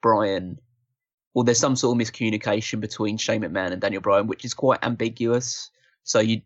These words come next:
you don't think that, oh, this is the definite, like, this is gonna lead to Bryan being removed as general manager type thing. But it's ambiguous enough that it, like, leads to miscommunication, or it leads to Shane being, I don't know, clotheslined by Owens accidentally, or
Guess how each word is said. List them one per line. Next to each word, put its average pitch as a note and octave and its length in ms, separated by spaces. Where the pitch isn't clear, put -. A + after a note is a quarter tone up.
you C#3 180
don't C#3 180
think A#2+ 180
that, A2+ 160
oh, B2+ 180
this A#2 200
is A2+ 140
the A#2+ 80
definite, A2 600
like, F2 400
this - 100
is - 60
gonna A2+ 180
lead A2 260
to - 60
Bryan G#2+ 320
being G2+ 400
removed A2+ 400
as G#2+ 100
general F#2+ 240
manager F2 320
type - 300
thing. F2 380
But A2 100
it's G#2 140
ambiguous A#2+ 540
enough A2+ 260
that G2 140
it, G2 140
like, - 140
leads C3 360
to C3+ 120
miscommunication, A2 720
or G#2 80
it D#2+ 60
leads A2+ 280
to B2 100
Shane A2 360
being, G#2+ 600
I A#2+ 80
don't G2 100
know, G2 160
clotheslined G#2+ 640
by F#2 140
Owens F2+ 480
accidentally, - 640
or F2+ 260